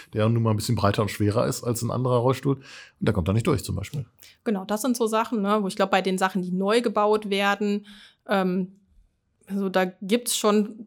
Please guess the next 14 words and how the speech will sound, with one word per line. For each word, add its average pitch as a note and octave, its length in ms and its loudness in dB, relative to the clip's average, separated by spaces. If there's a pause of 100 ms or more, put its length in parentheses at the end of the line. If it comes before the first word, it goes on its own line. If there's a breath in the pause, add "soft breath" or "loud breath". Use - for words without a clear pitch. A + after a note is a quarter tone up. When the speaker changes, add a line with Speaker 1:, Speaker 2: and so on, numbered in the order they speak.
(140)
Speaker 2:
viele B3 420 2
Verordnungen, A#3+ 920 2
die G3 320 -4
im F#3+ 440 -4 (140)
besten G#3+ 380 -4
Fall F#3+ 260 -2
auch - 200 -6
beachtet C4 420 -8
werden, A3+ 200 -4
manchmal G3 300 -2
aber G3 140 2
halt G3 120 0
auch E3 140 -6
nicht. C4+ 240 2